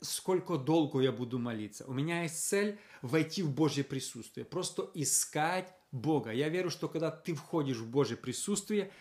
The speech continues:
что-то происходит. Твоя семья будет меняться, обстоятельства будут меняться, служение будет меняться. Перед каждой проповедью я стараюсь входить в Божье присутствие, искать Бога. Я знаю, что эффективность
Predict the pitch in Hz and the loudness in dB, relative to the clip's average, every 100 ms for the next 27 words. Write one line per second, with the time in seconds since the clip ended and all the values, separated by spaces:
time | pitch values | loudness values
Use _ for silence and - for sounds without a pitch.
0 | - - - 151 151 131 135 127 - 120 | -20 -10 -4 -4 -2 -2 -2 -2 -4 -8
1 | 101 101 - 143 156 143 - 147 135 123 | -10 -10 -2 0 2 2 2 2 2 0
2 | 117 120 117 120 120 117 - 117 - _ | -2 -6 -6 -6 -4 -6 -6 -10 -12 _
3 | _ - - - - - - - - _ | _ -20 -20 -20 -20 -20 -20 -20 -20 _
4 | _ _ - 165 - 156 139 131 139 139 | _ _ 0 2 2 4 2 2 -4 -4
5 | 117 120 135 123 120 113 123 104 - 160 | -4 -6 -2 -2 -2 -4 -6 -4 -2 0
6 | 139 139 123 120 104 113 117 110 110 104 | 2 2 2 0 -2 -6 -4 -4 -4 -6
7 | 123 - 135 135 - 160 135 143 147 170 | -10 -2 0 0 2 0 2 0 2 2
8 | 170 131 127 123 139 135 127 - - 139 | 2 0 0 0 2 2 2 -2 -2 0
9 | 135 117 135 120 113 - - 139 - 131 | 0 0 0 -2 -2 -4 -2 -4 -2 -4
10 | 135 - 139 110 123 113 120 113 131 131 | -2 0 0 0 0 0 -2 -2 -2 -2
11 | - - - 143 - 151 - - 226 226 | 0 -2 -2 -4 -2 -4 -4 0 2 4
12 | 160 | 0